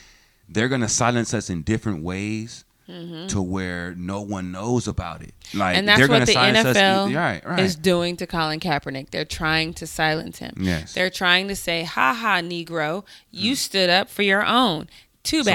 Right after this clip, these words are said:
Speaker 1: is
Speaker 2: bad.
Speaker 1: what we're gonna do.
Speaker 2: Our platform,
Speaker 1: <laughs>
Speaker 2: we're gonna put you in the sunken place. Where's the
Speaker 1: Mm-hmm.
Speaker 2: teacup? Let me tap it. You about to
Speaker 1: Right.
Speaker 2: drop." You know what I mean?
Speaker 1: Right,
Speaker 2: And I,
Speaker 1: right.
Speaker 2: and I feel that that is very unfortunate. And I'm, I'm gonna be completely honest with you. It's, it's created this,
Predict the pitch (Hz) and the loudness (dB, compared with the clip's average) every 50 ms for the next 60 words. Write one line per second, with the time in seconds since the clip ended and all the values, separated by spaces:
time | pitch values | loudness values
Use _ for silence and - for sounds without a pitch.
0 | 147 156 160 180 208 226 110 101 - - 131 104 90 85 - 202 220 247 294 - | 4 6 6 4 4 4 2 0 0 0 2 2 2 6 6 8 8 8 6 4
1 | - - 180 156 113 - - - 160 151 147 165 196 196 _ _ _ - 127 117 | 0 0 2 2 0 0 -4 -8 -6 -4 -4 -4 -4 -6 _ _ _ 0 0 2
2 | - 214 254 208 262 226 190 165 - 190 - - 196 180 185 190 185 - - 277 | 6 6 6 6 4 2 0 -2 -4 -6 -4 -2 -4 -2 -2 -4 -4 -2 -2 -2
3 | 285 247 214 185 190 175 156 151 156 - 165 165 170 180 156 156 156 156 160 160 | -2 -2 -6 -6 -4 -2 -2 -2 -4 -4 -2 0 0 2 2 0 -2 0 2 2
4 | 320 311 - - 185 139 - - - 135 139 143 165 170 165 - 143 139 - - | 2 0 0 0 -2 -2 -2 -4 -8 -10 -8 -6 -6 -6 -6 -6 -8 -8 -8 -10
5 | - - 139 147 160 175 185 185 180 180 180 175 - 185 190 175 156 180 175 135 | -12 -10 -10 -8 -8 -6 0 2 4 4 4 2 0 -2 -4 -6 -6 -4 -2 -4
6 | 101 - - - - 214 226 220 214 214 208 - 107 123 135 135 120 139 185 202 | -4 -4 -10 -10 -6 -4 -2 -2 -2 -2 0 4 6 6 8 8 8 8 8 8
7 | 208 123 117 101 87 69 - - _ - 180 196 180 185 202 240 - - - 247 | 8 8 6 6 4 2 -2 -6 _ -2 0 4 4 4 4 4 2 -2 -2 -2
8 | 226 220 214 190 185 - - 190 180 175 170 170 165 165 185 185 185 190 165 123 | 0 0 0 -2 -4 -2 2 2 2 2 0 -2 -4 -2 0 2 2 2 2 0
9 | 165 170 - - 262 269 - 233 214 196 - - 196 208 214 220 226 - - 202 | -4 -6 -4 -2 -2 -2 -2 -2 -4 -2 0 0 2 2 2 0 2 0 0 0
10 | 220 214 233 233 233 226 214 208 220 220 220 208 208 - - 254 247 247 240 220 | 0 -2 -4 -4 -4 -4 -4 -4 -4 -6 -6 -10 -10 -8 -8 -6 -6 -4 0 0
11 | 240 262 285 294 - 233 208 - 170 - - - 190 240 - - - 175 220 233 | 0 2 0 -2 -4 -6 -8 -8 -8 -8 -6 -4 -4 -4 -4 -6 -2 0 0 0
12 | - - - - 240 247 240 233 226 220 262 311 294 240 214 - - 202 196 190 | -2 -4 -8 -6 -4 -2 0 0 2 2 2 2 2 -2 -4 -2 -2 -2 -2 -2
13 | - - - - | -4 -8 -14 -18